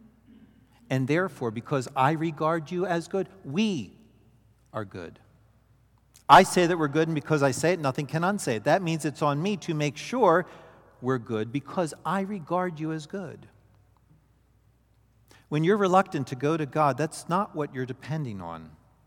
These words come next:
You're not depending on Him and on His declaration to you.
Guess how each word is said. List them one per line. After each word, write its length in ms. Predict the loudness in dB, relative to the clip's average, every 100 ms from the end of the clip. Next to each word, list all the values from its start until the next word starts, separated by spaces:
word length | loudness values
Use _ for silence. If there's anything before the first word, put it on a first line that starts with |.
| _ _ _ _ _ _ _ _ _ _ _
You're 140 | -6 -4
not 160 | -4
depending 500 | -6 -10 -8 -6 -6
on 140 | -8 -10
Him 320 | -12 -12 -10
and 180 | -6 -4
on 140 | -4
His 160 | -4 -6
declaration 760 | -10 -10 -10 -8 -8 -10 -12
to 200 | -12 -12
you. 180 | -12 -12